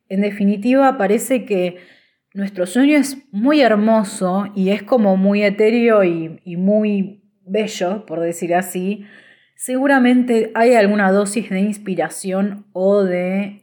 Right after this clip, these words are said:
espiritualidad en el fondo de este sueño, pero que quizá estamos tan inmersos o inmersas en esa parte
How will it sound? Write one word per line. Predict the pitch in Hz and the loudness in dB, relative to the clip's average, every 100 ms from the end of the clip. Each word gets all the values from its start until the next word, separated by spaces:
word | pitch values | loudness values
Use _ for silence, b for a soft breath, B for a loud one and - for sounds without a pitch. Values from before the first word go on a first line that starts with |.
| _ | _
espiritualidad | 202 196 202 175 175 165 160 175 185 185 190 - | -12 -8 -8 -8 -6 -6 -2 0 0 0 -4 -14
en | - 175 | -14 -12
el | 160 | -12
fondo | 160 185 180 180 175 | -10 -10 -6 -4 -4
de | 160 156 165 | -4 -6 -6
este | 165 170 | -8 -14
sueño, | - 185 180 180 196 196 B B B B B _ - | -10 -8 -6 -6 -6 -10 B B B B B _ -8
pero | 285 302 294 | -2 0 2
que | 254 254 247 | 2 2 0
quizá | 196 - | -4 -2
estamos | 240 269 262 254 - | -2 0 2 0 0
tan | 254 254 | 2 4
inmersos | 247 254 311 302 - 240 208 202 - | 4 4 4 2 0 -2 -2 -4 -6
o | |
inmersas | 185 220 262 254 196 185 | -2 2 2 0 -2 -4
en | 180 | -4
esa | 190 196 180 | -2 -2 0
parte | 208 202 196 202 185 180 | 2 2 2 0 0 -2